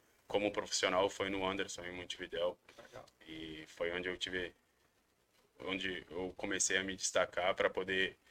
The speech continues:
Speaker 1: ir pra outros países, né?
Speaker 2: É, Gui, a, o, a diferença do futebol brasileiro pro uruguaio, tu sentiu muito, apesar, como tu tinha feito toda a tua base no Inter, mesmo não atuando diretamente no profissional, tu treinava com os profissionais, né? E acompanhava.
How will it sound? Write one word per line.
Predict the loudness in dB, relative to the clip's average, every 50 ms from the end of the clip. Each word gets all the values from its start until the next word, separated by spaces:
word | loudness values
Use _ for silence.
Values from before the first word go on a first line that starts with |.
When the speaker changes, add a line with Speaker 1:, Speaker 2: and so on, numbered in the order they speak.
| -20 _ _
Speaker 1:
ir | -2 2
pra | 4 4 4 4
outros | 4 2 -4 -4
países, | -2 0 0 0 -2 -8 -12 -14 -14 -14
né? | -16 -18 -18 _ _ _ _ _ _ _
Speaker 2:
É, | 2 6 8 8 8 6 6 2 -4 -12 _
Gui, | 0 4 6 6 6 4 0 -8 _ _ -4 _
a, | 8 10 10 10 10 10 8 6 4 2 -2 _
o, | 0 0 0 0 8 10
a | 10 10
diferença | 10 8 6 6 6 6 4 2 -4
do | -6 -6
futebol | -4 -6 -6 8 12 12 12 12 12
brasileiro | 10 6 6 6 6 2 2 6 6 6 6 6
pro | 2 2 0 0
uruguaio, | 2 0 0 2 4 4 4 4 2 0 -4 -10 -18 -20 -20 -20 -20 _ _ _
tu | -6 -4 -4
sentiu | -2 -4 -2 -2 2 2 2 4
muito, | 4 2 0 0 0 2 2
apesar, | 2 2 4 2 2 6 8 8 8 8 4 -2 -10 _ _ _ 0
como | 2 2 2 4
tu | 2 2
tinha | 4 4 6
feito | 6 6 4 10
toda | 10 12 12 12
a | 12
tua | 10 12
base | 12 12 12 12 10 6
no | 2 0
Inter, | -2 6 6 6 6 6 2 _ _ _ -20 -20 -20 -20 _ _ _
mesmo | 10 10 10 10 10 8 8 10
não | 10 10 10 10
atuando | 10 10 8 6 6 6 4
diretamente | 4 8 8 8 8 8 4 2 2
no | 0 0
profissional, | 0 -2 2 4 6 6 6 6
tu | 4 0
treinava | 0 0 4 4 4 4 4
com | 0
os | -2
profissionais, | -2 0 0 2 2 4 6 6 6 4 4 0
né? | -6 -12 -12 -16 -20 -18 -2 10
E | 12 12
acompanhava. | 12 12 10 8 8 10 10 10 10 12 12 12 12 10 8 0